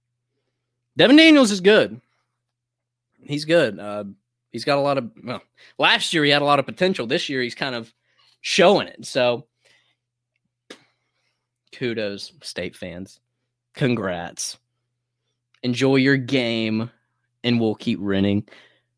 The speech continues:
winning rings. So, um, take that one to the bank. Uh, <laughs> what else? Uh, Duke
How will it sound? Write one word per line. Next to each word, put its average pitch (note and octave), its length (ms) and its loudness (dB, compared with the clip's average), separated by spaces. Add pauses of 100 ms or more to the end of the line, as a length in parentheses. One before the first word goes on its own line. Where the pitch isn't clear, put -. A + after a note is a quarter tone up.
(180)
winning G#2+ 480 0 (320)
rings. G2+ 720 -8 (2250)
So, B3+ 420 2 (220)
um, G#3 540 6 (1400)
take E3 220 -2
that F#3 180 6
one E3+ 120 0
to C#3 60 -4
the C3+ 60 -2
bank. C3 400 -2 (120)
Uh, G3 300 -2 (120)
<laughs> C4 100 2 (1300)
what G#3 220 0
else? D3 340 0
Uh, F#3 160 4
Duke A#3+ 420 -2